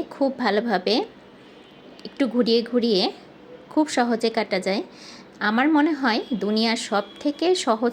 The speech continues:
পদ্ধতি হলো এই আঁশগুলো কেচি দিয়ে এভাবে কেটে নেওয়া। আমরা সবাই জানি তালের রস এই আঁশের মধ্যেই থাকে, তাই হাত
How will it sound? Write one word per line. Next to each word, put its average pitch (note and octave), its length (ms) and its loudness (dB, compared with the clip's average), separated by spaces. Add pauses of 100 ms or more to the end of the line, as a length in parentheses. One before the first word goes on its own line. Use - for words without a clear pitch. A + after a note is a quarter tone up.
(120)
পদ্ধতি C4 460 0
হলো A#3+ 220 2 (260)
এই G3 80 -2 (160)
আঁশগুলো A#3 400 -2 (120)
কেচি B3 300 -2
দিয়ে F#3+ 140 0 (100)
এভাবে G3+ 340 -4
কেটে A#3 280 -2
নেওয়া। D#3+ 200 -8 (640)
আমরা A#3+ 240 4 (140)
সবাই B3+ 280 4 (100)
জানি D#4 240 4 (480)
তালের A#3 340 4 (120)
রস G3+ 300 4 (800)
এই A3 100 6 (220)
আঁশের C4+ 300 2
মধ্যেই C4+ 360 2
থাকে, F#3 260 -2 (460)
তাই A3 140 6 (120)
হাত G#3 200 0